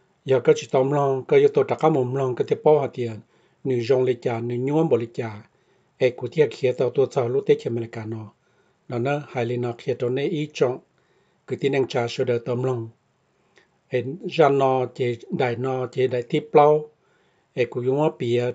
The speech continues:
trở lên đặc cá nó. Chế bắt đầu ứ lo nhỏ nhỏ đờ hạ cho cả đờ. Chế ươn chế chỉ tao nâng. Và nè nó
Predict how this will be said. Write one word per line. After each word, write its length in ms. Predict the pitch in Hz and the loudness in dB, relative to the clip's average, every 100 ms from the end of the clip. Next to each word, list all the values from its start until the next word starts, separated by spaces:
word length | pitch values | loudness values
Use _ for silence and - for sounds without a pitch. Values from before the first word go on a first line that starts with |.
| - | -4
trở 140 | 120 | -4
lên 140 | 117 | -4
đặc 140 | 123 120 | -6 -2
cá 120 | 135 | 0
nó. 260 | 139 113 117 _ _ _ _ - _ _ _ _ _ _ _ _ _ _ _ _ _ | 2 -2 -6 _ _ _ _ -20 _ _ _ _ _ _ _ _ _ _ _ _ _
Chế 120 | 131 127 | 0 2
bắt 160 | 143 | 4
đầu 180 | 143 135 | 4 4
ứ 140 | 156 | 4
lo 120 | 170 131 | 6 6
nhỏ 140 | 139 | 6
nhỏ 800 | 170 175 185 180 180 180 180 180 165 | 8 10 10 8 8 6 6 6 6
đờ 140 | 120 113 | 4 0
hạ 200 | - 127 | -2 0
cho 180 | - | 0
cả 240 | 113 135 120 | 0 0 0
đờ. 320 | 117 120 123 117 _ _ _ _ _ _ _ | 0 -2 -4 -8 _ _ _ _ _ _ _
Chế 120 | - 131 | -6 -2
ươn 240 | 190 175 | 4 4
chế 280 | 170 131 131 135 | 4 4 4 4
chỉ 120 | 117 | 0
tao 120 | 135 | 0
nâng. 580 | 131 139 131 123 120 117 113 _ _ _ _ _ _ - | 2 2 0 -2 -4 -8 -12 _ _ _ _ _ _ -8
Và 100 | 117 | -6
nè 100 | 113 | -4
nó 520 | 113 120 120 117 117 | -2 -2 -2 -6 -10